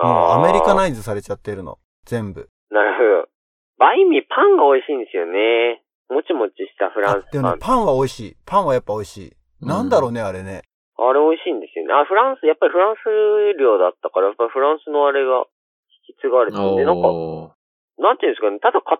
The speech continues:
Speaker 1: いフランスパンじゃないんですよね。ちょっともちもちしてるっていうか。
Speaker 2: もちもちしてて、外パリッとして。
Speaker 1: あ、そうそうそうそう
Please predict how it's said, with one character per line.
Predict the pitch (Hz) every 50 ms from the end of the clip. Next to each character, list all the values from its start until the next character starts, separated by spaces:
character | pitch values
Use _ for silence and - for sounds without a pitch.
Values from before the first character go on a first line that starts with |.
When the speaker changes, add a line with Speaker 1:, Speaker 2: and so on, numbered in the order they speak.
| - 196 202
Speaker 1:
い | 196
フ | 185 - - - - - 190
ラ | 185 190
ン | 190
ス | -
パ | - 113
ン | 90
じ |
ゃ | 87
な | 87 87 85
い |
ん | 80
で | -
す | - 78
よ | 73
ね。 | 78 76 71 -
ち | -
ょ |
っ |
と | - -
も | 117 117 -
ち | - 110
も | 80 76
ち | - _ _
し | _
て | - 76
る | - -
っ | _
て | - -
い | -
う | -
か。 | - - - _ _ _ _ _ _ _ _ _ _ _ _ _ _ _
Speaker 2:
も | - 156
ち | 151 - 170
も | 160 151 139
ち | - 135
し | 127 -
て | - 135 131
て、 | - - 165 160 156 139 120 104 101
外 | - - 147 - 143 -
パ | - - 110 110
リ | 120 110
ッ | - _ -
と | - 98
し | 92 - -
て。 | - 113 110 101 87 76
Speaker 1:
あ、 | - 123 117 -
そ | 127 120
う | 110
そ | 113 117 110
う | 107 104
そ | 110 107
う | 101 -
そ | - 98
う | 95